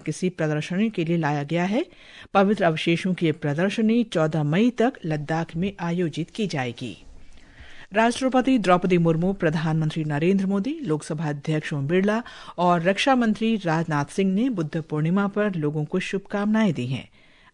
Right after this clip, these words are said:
आज के दिन भगवान गौतम बुद्ध का जन्म और महापरिनिर्वाण हुआ था। आज ही के दिन उन्हें बिहार के बोधगया में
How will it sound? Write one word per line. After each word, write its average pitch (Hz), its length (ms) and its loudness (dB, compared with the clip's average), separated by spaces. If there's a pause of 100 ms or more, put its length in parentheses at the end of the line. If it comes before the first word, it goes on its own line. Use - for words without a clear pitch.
(100)
आज 175 260 2
के 160 120 0
दिन 220 220 2 (300)
भगवान 262 400 4
गौतम 180 340 2
बुद्ध 190 220 2
का 165 180 0
जन्म 175 420 0
और 160 240 -4 (140)
महापरिनिर्वाण 160 920 0
हुआ 135 220 -2
था। 135 300 -8 (380)
आज 160 220 2
ही 165 80 0
के 160 120 0
दिन 226 220 0 (240)
उन्हें 240 260 6
बिहार 233 360 2
के 262 140 2
बोधगया 165 540 2
में 208 260 2